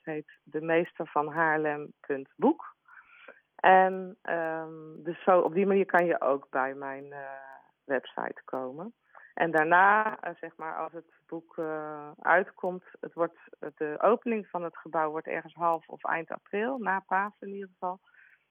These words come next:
En, eh, dan, eh, is het ook te koop, ook bij de boekhandel. En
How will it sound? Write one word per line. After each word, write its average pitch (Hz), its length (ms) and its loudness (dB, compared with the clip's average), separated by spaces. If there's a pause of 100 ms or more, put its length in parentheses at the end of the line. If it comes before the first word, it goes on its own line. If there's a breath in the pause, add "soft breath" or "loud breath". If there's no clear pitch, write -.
(260 soft breath)
En, 170 420 -6
eh, 156 300 -4
dan, 170 520 4 (120)
eh, 156 260 -10
is 160 120 -6
het 160 180 -10
ook 160 200 2
te - 80 -16
koop, - 640 -2
ook 151 200 2
bij 143 160 4
de 139 80 -8
boekhandel. 147 680 -6
En 143 380 -12